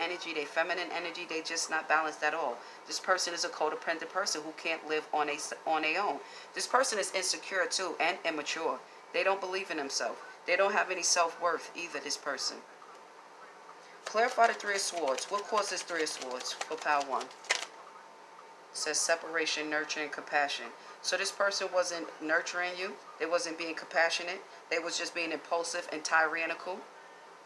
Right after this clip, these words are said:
like a baby narcissist around here, or somebody with strong narcissist,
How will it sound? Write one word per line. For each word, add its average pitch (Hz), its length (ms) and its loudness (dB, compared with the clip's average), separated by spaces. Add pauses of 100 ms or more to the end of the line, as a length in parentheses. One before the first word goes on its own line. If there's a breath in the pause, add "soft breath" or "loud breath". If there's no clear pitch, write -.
(140)
like 160 160 2
a 170 40 -2
baby 165 360 -2
narcissist 165 680 0
around 170 280 0
here, 185 240 -2
or 160 80 -2
somebody 165 320 2
with 156 100 -2
strong 160 340 -2
narcissist, 160 680 0